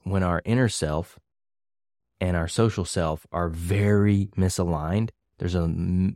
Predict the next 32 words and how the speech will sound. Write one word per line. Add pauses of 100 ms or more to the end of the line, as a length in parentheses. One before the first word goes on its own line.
massive
disconnect
between
those
two (120)
presents, (160)
those
two
personalities,
if
you
will,
those
two (540)
expressions
of
ourselves. (460)
There's (400)
huge
problems
that
can
come
from
that
because
ultimately
we're
living
a (300)
large
lie.